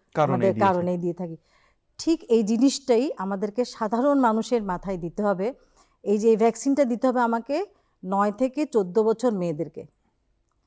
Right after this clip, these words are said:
Speaker 2: নয় থেকে চোদ্দ বছর বা পনেরো বছর মেয়েদেরকে, তার মানে স-, তখনও তার বিয়েও হচ্ছে না, সে কোনো, আহ, আহ, শারীরিক সম্পর্কে কারোর সাথে জড়াচ্ছে না, তার আগেই যদি আমি ভ্যাকসিন দিয়ে দেই,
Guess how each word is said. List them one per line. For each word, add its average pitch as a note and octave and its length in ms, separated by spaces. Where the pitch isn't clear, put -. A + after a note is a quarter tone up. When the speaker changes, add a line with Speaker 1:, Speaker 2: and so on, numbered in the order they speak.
Speaker 2:
নয় G#3 180
থেকে C4+ 260
চোদ্দ A3 320
বছর A#3+ 260
বা A#3 100
পনেরো G#3+ 320
বছর B3 200
মেয়েদেরকে, G#3 640
তার G3+ 180
মানে A#3+ 280
স-, - 200
তখনও C#4 280
তার C4+ 160
বিয়েও A3+ 360
হচ্ছে B3 280
না, B3+ 160
সে A3 160
কোনো, A3+ 380
আহ, - 720
আহ, F#3 300
শারীরিক A3 460
সম্পর্কে A3 380
কারোর F#3+ 200
সাথে G3+ 220
জড়াচ্ছে F3+ 440
না, A#3+ 140
তার G3+ 240
আগেই G3 320
যদি C4+ 180
আমি B3+ 180
ভ্যাকসিন G#3+ 480
দিয়ে F#3 180
দেই, D#3 240